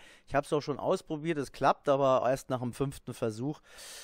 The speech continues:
Wir werden's mal sehen, ob das so klappt. Aber wie gesagt, freut euch drauf. Wir wollen uns da ein bisschen austauschen. Das Ganze natürlich alles in Englisch. Aber es wird amerikaweit ausgestrahlt. Das ist natürlich eine schöne Sache. In dem Sinne freue ich mich so ein bisschen, dass wir da wieder mal ein bisschen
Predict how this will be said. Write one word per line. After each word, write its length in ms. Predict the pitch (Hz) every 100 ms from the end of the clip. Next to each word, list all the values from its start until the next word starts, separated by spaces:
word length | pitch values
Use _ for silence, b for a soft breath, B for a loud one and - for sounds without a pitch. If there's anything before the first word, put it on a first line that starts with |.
| B
Wir 160 | 190 208
werden's 280 | 233 233 202
mal 120 | 170
sehen, 320 | 139 175 208
ob 200 | - -
das 180 | 165 151
so 100 | 143
klappt. 320 | 135 151 -
Aber 240 | 208 196
wie 80 | 196
gesagt, 480 | 196 160 175 - - -
freut 340 | - 160 208
euch 160 | 220 -
drauf. 320 | 175 196 190
Wir 140 | 151
wollen 160 | 170 180
uns 120 | 175
da 120 | 160
ein 80 | 160
bisschen 240 | 156 156
austauschen. 680 | 123 165 220 208 196 190 190
Das 140 | 165
Ganze 260 | 156 165 175
natürlich 440 | 160 160 151 147
alles 200 | 156 147
in 120 | 147 -
Englisch. 540 | 175 240 156 220 - B B B B B
Aber 360 | 165 214 220 -
es 220 | 175 160
wird 120 | -
amerikaweit 760 | 165 165 180 190 175 170 170 -
ausgestrahlt. 580 | 170 - 156 - 101 127
Das 100 | 147
ist 60 |
natürlich 360 | 165 151 156 -
eine 80 | 123
schöne 260 | 151 139
Sache. 380 | 117 139 185 175 B B B -
In 120 | 160
dem 220 | 147 165
Sinne 240 | 147 151 143
freue 300 | - 131 208
ich 140 | -
mich 180 | 196 185
so 80 | 185
ein 80 | 170
bisschen, 340 | 170 180 165
dass 160 | 147 156
wir 60 |
da 160 | 139 139
wieder 160 | 139
mal 100 | 135
ein 140 | 123 117
bisschen 400 | 131 - 120